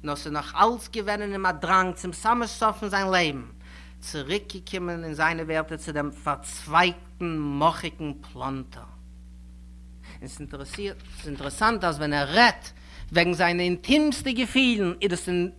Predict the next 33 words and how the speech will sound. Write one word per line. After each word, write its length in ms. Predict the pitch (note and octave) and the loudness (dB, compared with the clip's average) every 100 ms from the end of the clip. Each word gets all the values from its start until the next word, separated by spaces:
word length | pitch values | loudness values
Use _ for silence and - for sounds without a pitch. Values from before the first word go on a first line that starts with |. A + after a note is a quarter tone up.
| - F3 - | -14 -16 -12
טערמינען 500 | - F#3 G3+ B3 A#3 | 0 2 4 4 2
פון 180 | A3 A3 | 0 0
דער 80 | G3+ | 4
נאטור. 600 | G3 G3 F3 C#3+ B2+ A#2 - - - - - | 2 2 0 2 0 -6 -16 -20 -18 -16 -4
און 100 | C#3+ | 0
אויב 180 | D3+ | 2
איר 140 | D3+ D3 | 4 4
וועט 220 | D3 C#3+ | 4 4
ווידער 300 | G3 A#3 G#3+ | 4 6 4
איבערלייענען 480 | G3+ A#3 A3 G#3 F#3+ | 4 6 4 4 2
דעם 140 | F3 | 0
ציקל, 460 | E3 A#3+ A#3 G3 F3 F#3 | 2 0 2 2 2 -2
רב 240 | E3 D#3+ D#3+ | 0 2 6
נחמן 400 | E3+ E3 E3+ D#3 | 6 6 2 2
ברסלעווער 680 | D3+ A3 A#3 - G#3+ F#3+ | 6 6 4 -4 -2 0
צו 180 | F3 - | -2 0
זיין 200 | E3+ D#3 | 2 2
סופר, 600 | D3+ - A#3 A#3+ - D#3 A#2+ - - | 0 2 2 2 -2 -4 -4 -10 -16
צ-, 220 | - A3+ | 6 6
סופר, 540 | G#3+ - C4+ C4+ F#3 D#3+ | 8 8 6 6 -2 -4
אנטשולדיגט, 440 | D3+ E3+ C#3+ C3 - - - - | -2 -4 -2 -6 -8 -20 -20 -6
וועט 200 | D3 D3 | -6 0
ער 80 | D3+ | 0
זען, 280 | D#3 A3 G#3 | 4 4 4
ווי 180 | F#3 | -2
וויכטיג 480 | D#3 D#3 A3 - G3 | -6 -2 -2 -2 -6
עס 160 | - - | -6 -2
איז, 180 | F#3 E3 | -2 0
די 120 | F3 | 0
נאטור 720 | D#3+ D3 - G3+ F#3+ D#3+ C3+ | 0 -4 -4 2 4 4 0
אין 120 | C#3 C3 | -2 -4
יענער 280 | B2+ B2 | -4 -6
לידער. 360 | A#2+ A#2+ A#2+ A#2 | -6 -8 -8 -10